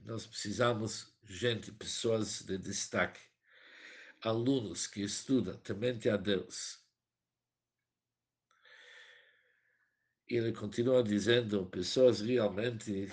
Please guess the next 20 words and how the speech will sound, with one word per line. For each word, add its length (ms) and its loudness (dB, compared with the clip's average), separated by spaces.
que 100 -4
eles 200 -2
são 420 4
permeados 1040 2
com 200 -10
os 100 -6
conceitos 680 2
racídicos, 1000 -2
com 140 -6
a 40 -2
Hassidish 720 4
Environment, 420 0
com 220 -6
aquele 340 -4
calor 400 4
racídico, 840 -4
e 80 -6
com 220 -10
pessoas 540 0
assim, 520 2